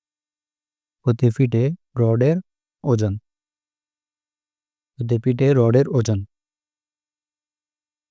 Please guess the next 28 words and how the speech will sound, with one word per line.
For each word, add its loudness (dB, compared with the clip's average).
আমরা 4
এন 4
এর 4
মান 2
একটু -4
পরে 4
বের 2
করব। -2
প্রথমে 2
আমরা 2
এল 4
এবং 0
প্রতি 0
ফিটে 0
রডের 2
ওজন 0
বের -2
করি। -4
প্রথমে 4
এখান 0
থেকে 4
এখানে 2
দৈর্ঘ্য 2
দেয়া 6
আছে -4
ছয় 2
ফিট, 0
এখান -2